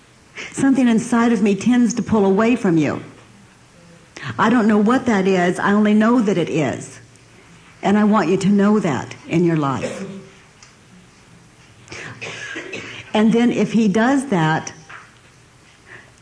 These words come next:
I notice I pull away. Or not. But I don't have to leave him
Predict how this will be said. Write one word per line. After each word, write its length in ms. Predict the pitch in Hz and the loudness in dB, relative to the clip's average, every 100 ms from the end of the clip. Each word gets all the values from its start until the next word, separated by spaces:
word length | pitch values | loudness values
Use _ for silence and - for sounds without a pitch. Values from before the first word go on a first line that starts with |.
| _ - - | _ -18 -4
I 160 | 190 208 | 0 4
notice 420 | 214 233 214 208 | 4 4 2 -2
I 220 | - 196 | -2 0
pull 320 | 190 - 202 | 0 0 0
away. 540 | 190 185 214 196 - - - - - - _ - - _ - - - - - - - - - - - | 2 2 0 -2 -6 -12 -20 -20 -20 -20 _ -20 -20 _ -20 -20 -20 -20 -20 -20 -20 -20 -20 -20 -6
Or 140 | 165 180 | 0 2
not. 400 | 185 165 160 165 - - - - - - - - - - - - _ - - - - 180 | 2 2 0 -4 -16 -20 -20 -20 -20 -20 -20 -20 -20 -20 -20 -20 _ -20 -20 -18 -8 -4
But 120 | 202 | 0
I 200 | 180 190 | 0 0
don't 380 | 170 214 247 220 | 0 2 2 2
have 260 | 214 190 | 0 0
to 80 | 202 | -4
leave 480 | 165 165 220 240 240 | -4 0 0 2 0
him 540 | 185 160 143 151 175 | 0 0 0 -2 -4